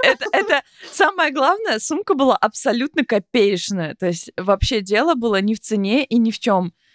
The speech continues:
Просто, видимо, так совпало, а, что мы обе встали в какую-то позу, недопоняли друг друга или еще что-то. Я уже, честно, это было там четыре или пять лет назад. Я уже плоховато помню все детали,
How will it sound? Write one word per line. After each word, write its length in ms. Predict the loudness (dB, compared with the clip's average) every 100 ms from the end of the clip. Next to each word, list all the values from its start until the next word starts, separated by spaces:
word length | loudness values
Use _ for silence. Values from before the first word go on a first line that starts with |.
| _ _
Просто, 960 | -2 -2 0 0 2 2 0 0 -2 -6 _
видимо, 320 | -8 -4 -4 -2
так 220 | -4 -4
совпало, 800 | -6 -6 -2 0 2 0 -2 -4 _ _ _ _ _ -4
а, 240 | -2 -2
что 200 | -2 -4
мы 140 | -2 0 0
обе 160 | 0
встали 340 | -4 -2 0 -2
в 80 | -6
какую-то 300 | -10 -6 -6
позу, 460 | -6 -2 -2 -2 -2
недопоняли 680 | -2 -2 -2 -2 -2 -2 -6
друг 240 | -8 -8
друга 460 | -4 0 0 2 0
или 300 | 0 -4 -6
еще 320 | -6 -2 -2
что-то. 380 | -2 -4 -4 -6
Я 240 | -2 -2
уже, 200 | -2 -6 -6
честно, 320 | -6 -6 -6
это 180 | -6 -6
было 440 | -6 -2 0 -2 -4 _
там 140 | -12 -10
четыре 420 | -12 -8 -6 -4
или 120 | -4
пять 340 | -2 -2 -2 -4
лет 220 | -6 -4
назад. 380 | -4 0 0 -2 _ _ -20 -20 _ _ _ -4
Я 200 | 0 0
уже 140 | -2
плоховато 560 | -6 -4 0 0 0 -2
помню 320 | -6 -4 -4
все 220 | -4 -4 -4
детали, 460 | -2 0 2 2